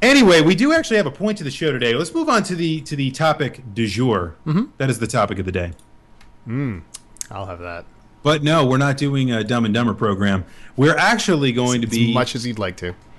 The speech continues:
Speaker 1: As much as I'd love to, because we're going to do that in November. It's going to happen.
Speaker 2: <laughs>
Speaker 1: You don't even understand.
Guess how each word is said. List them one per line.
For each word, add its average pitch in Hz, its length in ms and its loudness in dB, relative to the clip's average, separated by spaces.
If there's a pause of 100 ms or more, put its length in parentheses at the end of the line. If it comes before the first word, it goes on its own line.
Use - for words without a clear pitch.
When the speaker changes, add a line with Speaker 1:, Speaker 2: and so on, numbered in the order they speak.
(160)
Speaker 1:
As 117 160 -4
much 135 180 -2
as 123 120 -2
I'd 123 160 2
love 117 180 0
to, 117 160 -2
because 104 340 -4
we're 123 180 -2
going 151 160 4
to 127 60 2
do 131 100 2
that 120 100 2
in 107 80 0
November. 104 500 -2
It's 110 140 -10
going 117 240 -2
to 101 40 -2
happen. - 1160 2 (140)
Speaker 2:
<laughs> - 320 -20
Speaker 1:
You 120 100 -2
don't 139 200 4
even 131 120 4
understand. 127 540 -2